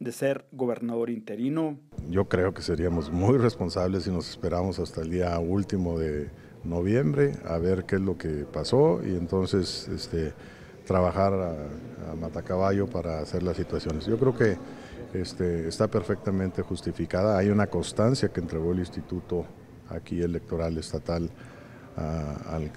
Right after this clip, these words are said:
Speaker 2: al candidato electo y yo creo que él tiene toda la justificación para empezar a planear su
Speaker 1: Sobre el hecho de que el diputado de León ha dicho que será gobernador interino, comentó.
Speaker 2: Bueno, pues eso sí me parece, este, una declaración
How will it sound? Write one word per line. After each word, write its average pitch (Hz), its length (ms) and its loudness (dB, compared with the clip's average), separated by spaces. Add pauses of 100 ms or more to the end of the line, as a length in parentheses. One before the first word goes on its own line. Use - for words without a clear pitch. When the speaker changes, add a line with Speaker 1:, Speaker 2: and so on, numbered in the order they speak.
Speaker 2:
al 78 160 -4
candidato 82 760 0 (360)
electo 104 520 2 (440)
y 92 60 0
yo 101 140 4
creo 107 120 4
que 101 120 -2
él 95 60 -2
tiene 90 420 0 (240)
toda 95 160 4
la 98 100 2
justificación 85 720 -6
para 92 180 -4
empezar 80 300 -6
a 80 40 -4
planear 73 320 -8
su 269 200 -2 (280)
Speaker 1:
Sobre 160 260 2
el 160 100 0
hecho 185 340 0
de 135 120 -4
que 151 80 -4
el 139 60 0
diputado 135 480 0
de 170 80 0
León 139 420 -2
ha 147 80 -2
dicho 160 320 -4
que 135 80 -10
será 139 200 -2
gobernador 127 520 0
interino, 139 720 -2 (240)
comentó. 147 580 0 (140)
Speaker 2:
Bueno, 98 400 2
pues - 160 2
eso 139 360 4
sí 123 120 4
me 123 160 4
parece, 101 580 4 (180)
este, 85 220 -4
una 101 220 4
declaración 90 580 0